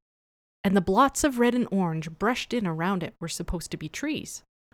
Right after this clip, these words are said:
The child's father had painted this, but he didn't paint anymore.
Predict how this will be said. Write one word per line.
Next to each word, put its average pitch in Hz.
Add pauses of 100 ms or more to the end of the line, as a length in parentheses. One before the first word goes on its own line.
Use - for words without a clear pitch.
(680)
The 208
child's 370
father 165
had 156
painted 180
this, - (360)
but 170 (100)
he -
didn't 202
paint 156
anymore. -